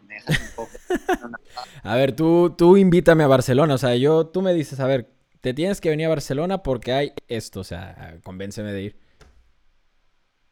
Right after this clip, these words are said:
Speaker 1: Pues, sí, sí, mira, yo soy muy apasionado de la comida, la
Speaker 2: Ya.
Speaker 1: verdad. Y, pues, te
Speaker 2: <laughs>
Speaker 1: diría que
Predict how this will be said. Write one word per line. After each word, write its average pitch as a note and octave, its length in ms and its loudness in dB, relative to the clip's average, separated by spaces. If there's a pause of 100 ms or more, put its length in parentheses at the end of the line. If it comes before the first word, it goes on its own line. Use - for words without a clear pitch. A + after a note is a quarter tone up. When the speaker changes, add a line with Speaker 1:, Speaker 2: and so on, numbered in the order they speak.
(800)
Speaker 1:
Pues, D#3 140 -8 (140)
sí, D3+ 100 -6
sí, D3+ 160 -8
mira, D3 220 -4
yo C#3 120 -4
soy G3 140 -6 (200)
muy D#3+ 100 -10
apasionado D3+ 520 -8
de D3+ 60 -4
la B2 140 -6
comida, G#2+ 380 -14 (640)
la A2 80 -4
Speaker 2:
Ya. G#2+ 40 -4
Speaker 1:
verdad. G#2+ 320 -4 (160)
Y, B2 600 -4 (140)
pues, - 220 -6
te - 100 -8
Speaker 2:
<laughs> - 60 -6
Speaker 1:
diría C#3+ 240 -4
que C#3+ 400 -4